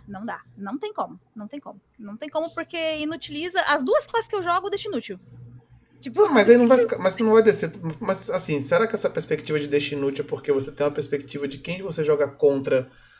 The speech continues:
Speaker 2: tá jogando também com F P S alto? Você pensou assim, todo, todo mundo tá com F P S alto capado?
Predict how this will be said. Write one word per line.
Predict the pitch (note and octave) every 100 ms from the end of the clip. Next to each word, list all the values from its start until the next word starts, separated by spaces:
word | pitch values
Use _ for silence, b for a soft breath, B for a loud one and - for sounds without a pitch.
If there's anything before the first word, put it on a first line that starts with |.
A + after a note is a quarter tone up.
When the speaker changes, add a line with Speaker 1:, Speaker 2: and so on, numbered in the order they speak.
| b b _ _
Speaker 2:
tá | E3+ G3
jogando | F3 D3+ D3 C#3+
também | C#3 C#3 C3+
com | C3+
F | C3
P | C3
S | B2+ -
alto? | D3 C3+
Você | -
pensou | D#3 - E3+
assim, | E3 D#3+ D3 C#3
todo, | G3+ F#3+ E3
todo | A#3 B3+ B3
mundo | F#3+ F3+ D#3
tá | D3+
com | D3 D3+
F |
P | - C#3
S | C3+ D3
alto | C3+ -
capado? | C3 - F#3+ D3+ C3